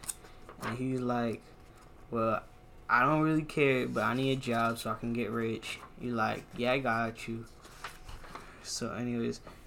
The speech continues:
to help control the coming and going of past guests, they built the Inferno.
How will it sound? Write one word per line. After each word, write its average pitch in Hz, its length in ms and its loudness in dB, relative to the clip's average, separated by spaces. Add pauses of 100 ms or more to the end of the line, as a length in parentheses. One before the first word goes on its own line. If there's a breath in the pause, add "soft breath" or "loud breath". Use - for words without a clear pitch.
(120)
to - 80 -4
help 131 140 2
control 135 300 2
the 120 160 2
coming 135 420 0
and 113 240 -2
going 120 240 2
of - 160 -6
past 120 280 -2
guests, 117 280 -2
they 117 100 0
built 113 260 -2
the 110 80 0
Inferno. 131 520 -2